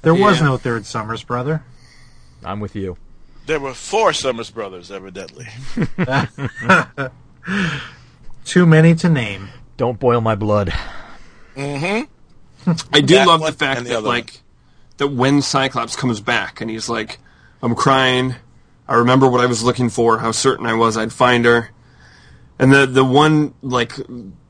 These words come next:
Speaker 2: dialogue box is he's thinking, not dialogue box, but, uh, what's going on in his head is
Speaker 4: Thought
Speaker 2: just,
Speaker 4: bubble.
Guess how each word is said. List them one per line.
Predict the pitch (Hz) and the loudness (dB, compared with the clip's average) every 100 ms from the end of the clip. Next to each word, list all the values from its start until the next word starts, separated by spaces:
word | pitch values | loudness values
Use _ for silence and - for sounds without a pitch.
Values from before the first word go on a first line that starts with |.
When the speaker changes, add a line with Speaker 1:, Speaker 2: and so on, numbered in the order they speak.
| _ - - - - - - _ - | _ -20 -20 -20 -20 -20 -20 _ -8
Speaker 2:
dialogue | - 135 135 127 120 110 | 0 2 2 2 2 2
box | 117 117 113 117 | 2 2 -2 -6
is | - | -6
he's | 117 - | -8 -4
thinking, | - 123 120 110 | 0 0 -2 -2
not | 131 120 | -2 -2
dialogue | 110 107 107 107 | -4 -4 -6 -6
box, | 110 104 110 - | -6 -4 -8 -8
but, | 117 110 | -6 -4
uh, | 107 113 | -6 -6
what's | 120 117 113 - | -2 -2 -2 0
going | 120 117 | 2 4
on | 113 110 | 4 0
in | |
his | 107 - | -2 -2
head | 131 123 104 - - - _ | 2 2 2 -8 -20 -20 _
is | 131 | -2
Speaker 4:
Thought | 285 | 4
Speaker 2:
just, | 170 147 | 4 4
Speaker 4:
bubble. | 123 113 | -2 -8